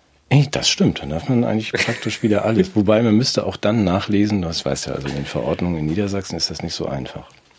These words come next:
Speaker 1: Also
Speaker 2: Ist denn die
Speaker 1: außer
Speaker 2: Winterruhe inzwischen eigentlich ausgelaufen
Speaker 1: <laughs> Ich glaube, ich
Speaker 2: in Niedersachsen?
Speaker 1: verfolge das nicht mehr, ehrlich gesagt. Wir wollten ja auch gar nicht mehr darüber sprechen. Ich beschäftige mich mit den schönen Dingen des Lebens.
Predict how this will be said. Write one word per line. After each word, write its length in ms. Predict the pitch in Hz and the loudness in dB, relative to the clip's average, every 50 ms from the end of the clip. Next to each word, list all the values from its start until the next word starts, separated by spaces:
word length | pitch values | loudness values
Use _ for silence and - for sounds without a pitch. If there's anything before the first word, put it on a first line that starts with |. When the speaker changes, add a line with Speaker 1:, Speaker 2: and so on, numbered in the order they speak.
| - - | -12 -10
Speaker 1:
Also 120 | - 71 | -10 -6
Speaker 2:
Ist 100 | 67 - 143 | -2 0 2
denn 80 | 131 | 2
die 60 | 120 110 | 2 4
Speaker 1:
außer 60 | - | 2
Speaker 2:
Winterruhe 420 | - 135 165 147 131 147 156 156 | 2 2 2 2 4 4 4 4
inzwischen 300 | 139 131 - 143 - 147 | 4 2 -4 -4 -4 -4
eigentlich 240 | 120 123 123 - - | -4 -4 -6 -6 -4
ausgelaufen 480 | - 127 - - 156 - 143 147 147 - | -4 -4 2 2 2 2 4 2 0 2
Speaker 1:
<laughs> 40 | - | 2
Ich 100 | - - | 0 0
glaube, 200 | 131 117 - 107 | 2 0 0 2
ich 40 | 98 | 2
Speaker 2:
in 60 | 165 | 2
Niedersachsen? 460 | - - 196 185 170 160 - - - | 4 4 2 2 2 0 0 0 -2
Speaker 1:
verfolge 500 | - - 123 - - 123 127 165 156 110 87 | 2 0 0 2 4 4 4 6 4 4 4
das 200 | 87 85 - - | 4 2 2 2
nicht 180 | 95 92 - 104 | 0 0 0 -2
mehr, 200 | 90 82 76 73 | -2 -2 -4 -4
ehrlich 240 | 76 78 92 - - | -4 -4 -4 -4 -2
gesagt. 380 | - 90 80 80 85 92 107 - - - - - - - - - | -4 -4 -2 0 0 0 -2 -4 -12 -16 -12 -10 -10 -12 -12 -10
Wir 120 | - 90 92 | -8 -4 0
wollten 220 | 101 110 110 101 | 0 2 2 2
ja 100 | 85 - | 2 2
auch 160 | 87 85 - | 0 -4 -2
gar 140 | - 85 87 | 0 2 2
nicht 160 | 87 82 76 | 2 0 -2
mehr 100 | 87 80 | -2 -4
darüber 280 | 78 85 82 78 85 82 | -2 -4 -4 -4 -6 -6
sprechen. 380 | - - - 92 - - - - - | -8 -6 -4 -4 -2 -2 -2 -4 -4
Ich 60 | - | -4
beschäftige 460 | - 90 - 127 120 - - 107 98 | -4 -2 0 0 -2 0 0 0 0
mich 120 | 98 95 95 | 2 0 0
mit 180 | 101 101 - | -2 -2 -2
den 100 | 92 90 | -4 -4
schönen 380 | 90 - - 113 113 117 110 95 | -2 0 0 2 2 4 2 4
Dingen 320 | 95 104 - - - 131 | 4 2 2 4 2 2
des 240 | 113 117 - - - | 2 2 -2 -2 -2
Lebens. 460 | 113 92 87 90 90 95 92 - - | -2 0 0 0 0 -2 -2 -4 -8